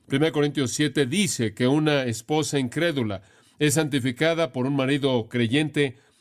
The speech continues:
una esposa creyente santifica a un marido incrédulo, y los hijos son santificados en un hogar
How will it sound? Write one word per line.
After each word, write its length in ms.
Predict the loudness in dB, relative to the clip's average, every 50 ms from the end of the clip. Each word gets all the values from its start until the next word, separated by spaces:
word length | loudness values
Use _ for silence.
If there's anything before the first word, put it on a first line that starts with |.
| _
una 240 | 0 0 2 4 2
esposa 480 | 0 0 -2 -2 -2 -2 0 -2 -4 -2
creyente 800 | -2 0 0 0 2 2 0 0 0 -2 -2 -2 -2 -2 -2 -8 _ -20 -18 -10
santifica 1000 | -4 0 0 0 0 0 -2 -2 -2 -2 0 0 0 0 2 2 2 0 2 0
a 240 | 0 0 0 2
un 240 | 2 4 2 2 2
marido 460 | 0 0 0 2 2 2 2 2 0
incrédulo, 600 | -2 -2 -2 0 0 0 2 0 0 -4 -4 -10 -14 _ _ _ _ _ _ 0
y 100 | 2 4
los 300 | 4 4 2 2 0 -2
hijos 260 | -2 0 -2 -2 -2
son 160 | 0 -2 0
santificados 920 | 0 0 -2 0 0 0 0 0 0 0 0 0 2 2 2 0 -2 0 0
en 120 | 2 2
un 160 | 4 4 4
hogar 440 | 2 2 2 0 -2 -2 -2 -6 -8